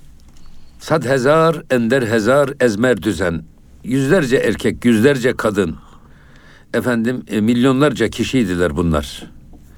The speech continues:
"Pesçira mahrum maandent ezzemen." Esbaba tevessül ettikleri için diyor,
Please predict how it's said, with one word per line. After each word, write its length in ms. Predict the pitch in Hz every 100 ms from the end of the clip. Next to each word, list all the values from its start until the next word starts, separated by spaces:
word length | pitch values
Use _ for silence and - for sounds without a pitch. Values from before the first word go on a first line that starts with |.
| -
"Pesçira 540 | - 160 - 175 175
mahrum 520 | 117 127 101 131 151 131
maandent 840 | 110 110 107 98 95 80 - -
ezzemen." 480 | 101 80 87 82 71 - - - - - - -
Esbaba 440 | - - 160 143
tevessül 580 | 127 - 123 135 - 135
ettikleri 520 | 123 - 120 - 165
için 320 | 220 - 151 107
diyor, 280 | 107 104